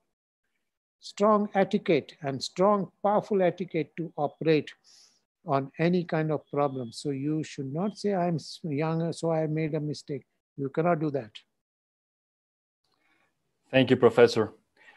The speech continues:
Speaker 2: On behalf of the cien, I would like to thank you again, Doctor Goel. It has been a wonderful lecture. We are really grateful and honored of your participation on the twenty twenty-one I W B N C.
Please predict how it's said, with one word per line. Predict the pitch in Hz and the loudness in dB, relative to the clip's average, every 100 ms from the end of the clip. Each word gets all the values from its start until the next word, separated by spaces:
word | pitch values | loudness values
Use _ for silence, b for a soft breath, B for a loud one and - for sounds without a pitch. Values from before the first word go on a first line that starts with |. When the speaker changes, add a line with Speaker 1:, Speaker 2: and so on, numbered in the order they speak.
| b | b
Speaker 2:
On | 120 123 | 2 4
behalf | 123 135 131 | 6 6 4
of | 135 143 | 0 -2
the | |
cien, | 156 143 151 165 131 | 0 2 2 2 2
I | |
would | 123 131 135 | 4 6 4
like | 135 - | 2 -2
to | |
thank | 127 135 131 | -2 -2 0
you | 131 | 2
again, | 120 120 113 | 2 2 2
Doctor | 107 - 104 | -2 -2 0
Goel. | 104 98 95 - | 0 0 -6 -10
It | 107 | -4
has | 110 | -4
been | 110 117 117 | -2 -2 0
a | |
wonderful | 113 123 120 117 123 | 2 2 0 -2 -2
lecture. | 107 107 - 95 92 B B B - | 2 0 0 -10 -12 B B B -6
We | 110 | 0
are | 110 | 2
really | 113 127 135 | 4 6 6
grateful | 127 139 143 147 156 | 6 6 6 4 2
and | 131 117 | 4 4
honored | 139 165 170 131 | 4 2 0 -2
of | 117 | -2
your | 113 | -2
participation | 110 113 110 104 107 117 117 131 | 0 -2 -2 -6 -4 0 0 0
on | 131 117 | -2 -4
the | 98 | -2
twenty | 117 113 117 - _ _ _ | 2 2 0 -6 _ _ _
twenty-one | 117 117 113 113 110 | -2 0 2 2 2
I | 113 107 | 0 -2
W | 104 107 | -2 -4
B | 104 107 | -2 -2
N | 101 | -2
C. | - 98 | -6 -10